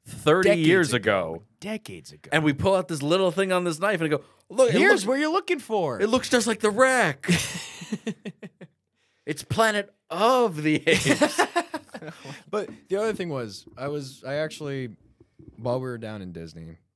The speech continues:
Speaker 2: my mom put it on because it was the only thing to watch while we were
Speaker 1: Well, you,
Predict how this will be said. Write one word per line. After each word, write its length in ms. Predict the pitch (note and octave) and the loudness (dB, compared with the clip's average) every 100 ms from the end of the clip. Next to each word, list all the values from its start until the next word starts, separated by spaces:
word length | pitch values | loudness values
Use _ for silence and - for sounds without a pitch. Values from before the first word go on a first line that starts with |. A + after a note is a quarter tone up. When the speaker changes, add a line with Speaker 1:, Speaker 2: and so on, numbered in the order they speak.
| _ | _
Speaker 2:
my 100 | F#2+ | -14
mom 240 | F#2+ F#2 F#2 | -12 -14 -14
put 180 | F#2+ | -16
it 100 | F2+ | -14
on 240 | F2 E2+ E2+ | -14 -14 -18
because 400 | E2 D#2+ D2+ - | -20 -20 -20 -20
it 60 | F2 | -18
was 100 | E2 | -18
the 60 | D#2+ | -18
only 120 | E2 | -16
thing 160 | E2 | -16
to 60 | D#2+ | -16
watch 340 | E2 E2+ - - | -16 -16 -18 -16
while 120 | E2 | -16
we 100 | E2 | -14
were 180 | E2 E2 _ _ _ _ _ - | -16 -20 _ _ _ _ _ -8
Speaker 1:
Well, 100 | G2 | -4
you, 240 | G2+ G2 | -2 -4